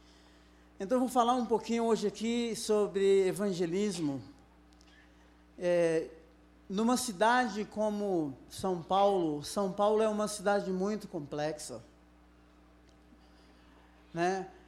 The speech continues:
Os centros urbanos ou as grandes cidades, ela é muito complexa, porque as realidades, elas mudam de um lugar para o outro. Não é verdade? Ou seja,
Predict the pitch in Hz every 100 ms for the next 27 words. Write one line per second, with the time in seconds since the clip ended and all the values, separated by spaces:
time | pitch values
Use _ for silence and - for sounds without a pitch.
0 | - - 180 175 - 247 247 226 202 185
1 | 170 151 180 208 196 165 170 175 160 147
2 | 185 214 208 180 180 160 - 160 135 175
3 | 190 185 151 139 143 196 202 190 214 220
4 | - 226 185 185 202 - 180 - 180 -
5 | 202 208 202 - - - - - - -
6 | - - - 180 175 208 208 160 208 240
7 | 208 196 226 226 190 208 254 247 233 202
8 | 226 220 185 190 226 196 - 247 277 233
9 | 247 247 190 143 123 - - - - -
10 | - - - - - - - - - -
11 | - - - - - - 160 165 160 208
12 | 220 180 139 135 127 - - - - -
13 | - - - - - - - - 214 220
14 | 247 269 214 180 160 147